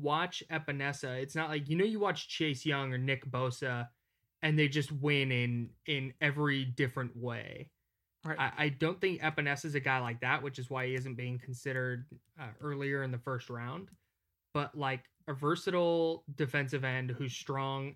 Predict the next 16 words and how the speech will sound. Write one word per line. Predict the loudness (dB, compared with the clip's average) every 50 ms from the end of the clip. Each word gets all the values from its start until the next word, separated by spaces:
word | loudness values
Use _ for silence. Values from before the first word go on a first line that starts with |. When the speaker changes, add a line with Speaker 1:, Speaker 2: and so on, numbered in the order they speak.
| _ -6
Speaker 1:
and | -6 -6 -4
can | -4 -4 -4
set | -2 -2 -2 -4 -2 -2
the | -2 -2 0
edge | 0 0 -2 -2 -4 -6 -10 -12 -16 _ _ _ _ _ _ _ -6
and | -4 -2 -2 -2 -2
can | -2 -4 -4
kick | 0 0 0 0 0
inside | -2 -2 -2 -4 -2 -2 0 0 0 0 -2 -2 -6 -8 _ -6
and | -2 -2 0 0 -2 -4 -6
has | -8 -4 -2 -2 -2 -2 -4 -6 -10 -8 -6
a | -4 -2 -2 0 -2 -2 -2 -4 -4 -4 -4 -4 -4 -6 -6 -10 -12 _ _ _ _ _ -6
motor | -4 -2 0 2 4 4 4 4 4 2
that | 2 0 0
doesn't | 0 0 0 0 -4 -6
stop, | -6 -2 2 2 2 2 0 -4 -10